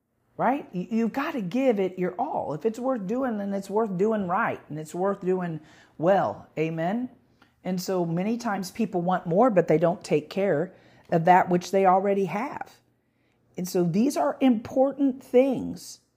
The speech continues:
important things for us to grab a hold of. We have to understand how important it is to be faithful with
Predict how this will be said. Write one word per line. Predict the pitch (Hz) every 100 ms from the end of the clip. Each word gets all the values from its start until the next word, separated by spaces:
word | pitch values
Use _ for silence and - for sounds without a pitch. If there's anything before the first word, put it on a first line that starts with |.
| _ _ _ _ _
important | 226 226 208 294 294 294 262
things | - 262 233 196
for | - 220 -
us | 208 -
to | 190
grab | 202 190 170
a |
hold | 165 254 349
of. | - - -
We | 170 202
have | 180 247 294 -
to | 220 220
understand | 214 180 - 247 285 170 170 175 _ _ _ _
how | - 262 247 208
important | 202 - 302 202 156 - - _
it | - 185 -
is | 285 226 180
to | 202
be | 180 202
faithful | 185 254 339 330 - 170 180 - _ _ _ _
with | 180 262 320 269 -